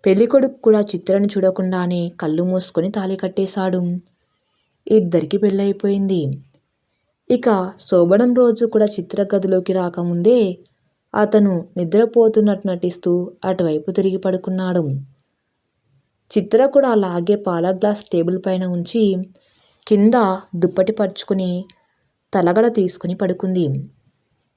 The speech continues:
ఇప్పటికి కూడా చిత్ర భర్త చిత్ర ముఖం కూడా చూడలేదు. అలాగే చిత్ర కూడా తన భర్త ముఖం చూడలేదు.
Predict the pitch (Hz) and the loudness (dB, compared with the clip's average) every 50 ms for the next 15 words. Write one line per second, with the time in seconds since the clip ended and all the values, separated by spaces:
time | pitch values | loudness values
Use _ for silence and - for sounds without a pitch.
0 | _ _ - 233 233 233 233 - 220 202 208 196 196 - - 175 175 196 202 190 | _ _ 0 0 0 0 0 2 2 2 2 0 -4 -4 -2 0 0 0 0 0
1 | 165 156 - _ _ - - - 175 - - - 240 247 214 220 208 208 208 - | -2 -4 -8 _ _ -12 -8 -8 -8 -6 -2 0 2 2 4 2 0 0 -2 -4
2 | 196 185 180 180 190 - - - - 175 165 - - 190 190 185 180 180 185 180 | -4 -4 -4 -6 -8 -12 -10 -6 -6 -4 -4 -4 -4 -4 -2 -2 -4 -4 -6 -6
3 | 175 - 151 151 160 - 208 190 190 190 190 185 185 180 180 180 180 175 180 175 | -4 -4 -4 -4 -4 -2 -2 0 0 2 0 0 0 -2 -2 -2 -2 -4 -4 -6
4 | _ _ _ _ _ _ _ _ _ _ - - 220 214 214 196 180 165 165 160 | _ _ _ _ _ _ _ _ _ _ -2 2 4 6 6 4 4 0 0 2
5 | 208 220 214 180 165 - - - 208 185 - - 220 233 233 233 220 208 190 185 | 4 4 4 2 0 -4 -6 -6 -6 -4 -2 0 0 0 0 -2 -2 -4 -2 -4
6 | 180 180 202 - _ - - 202 196 190 170 160 160 151 - 175 180 180 - 180 | -6 -8 -8 -12 _ -6 -4 -2 -2 -2 -2 -4 -4 -4 -6 -6 -4 -2 -2 -2
7 | 180 175 - 190 180 175 175 175 175 170 175 160 147 139 | -2 -2 -4 -2 -2 0 2 2 2 0 0 -2 -2 -4